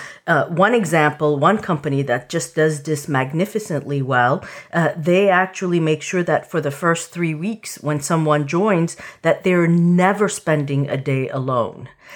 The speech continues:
They're always connected in some kind of activity, whether it's learning, uh, meeting, attending, observing, uh, uh, virtual lunches,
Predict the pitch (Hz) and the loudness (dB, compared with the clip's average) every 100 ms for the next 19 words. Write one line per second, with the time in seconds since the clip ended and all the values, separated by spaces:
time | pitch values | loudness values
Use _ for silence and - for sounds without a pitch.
0 | - 170 165 - 185 196 190 175 160 151 | -8 0 0 2 4 4 6 4 4 2
1 | 139 - - _ 190 170 165 - - 165 | -2 -10 -18 _ 0 2 2 0 -2 0
2 | 151 - - - 151 - 208 185 - 175 | 0 -2 -20 -8 -6 0 2 2 2 2
3 | 165 143 139 - 156 139 135 127 147 151 | 4 2 0 -2 -2 0 -2 -2 0 0
4 | 139 139 135 - 165 175 185 170 139 131 | 2 0 -2 -4 2 4 4 4 2 0
5 | 131 - 131 135 160 196 175 151 143 135 | -4 -6 -6 -2 2 2 2 0 2 2
6 | 135 - - - 143 - 202 190 160 147 | 0 -6 -20 -10 -10 -6 0 2 2 2
7 | 139 131 - 135 139 143 185 180 147 143 | 2 -2 -6 -8 -6 2 4 4 2 0
8 | 135 131 - - _ 143 139 127 - - | 0 -2 -8 -20 _ 0 2 2 0 -4
9 | 135 127 117 139 185 180 175 160 139 170 | -4 -2 -4 0 0 0 0 0 2 2
10 | 190 - 170 156 143 139 | 0 -2 2 2 0 -6